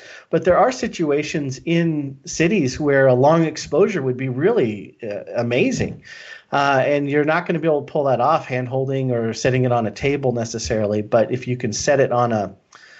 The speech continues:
a ball head and set that on something that would give you that stability,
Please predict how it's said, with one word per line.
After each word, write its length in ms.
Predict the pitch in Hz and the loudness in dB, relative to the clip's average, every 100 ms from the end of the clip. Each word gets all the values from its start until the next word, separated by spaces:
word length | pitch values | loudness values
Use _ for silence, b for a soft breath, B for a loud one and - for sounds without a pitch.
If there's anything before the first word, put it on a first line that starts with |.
| B B - | B B -8
a 60 | |
ball 220 | 107 156 196 | 2 4 4
head 280 | 147 127 | 4 2
and 120 | 120 113 | 0 -4
set 180 | 123 | -2
that 160 | 139 135 | 0 2
on 160 | 135 117 | 0 -2
something 520 | 127 113 117 110 107 | -6 -6 -6 -8 -8
that 120 | 120 | -8
would 160 | 107 113 | -8 -6
give 160 | 123 | -4
you 200 | 120 110 | -4 -6
that 240 | 107 120 - | -4 -4 -4
stability, 800 | - 120 135 165 131 104 101 | -4 2 4 4 2 0 -4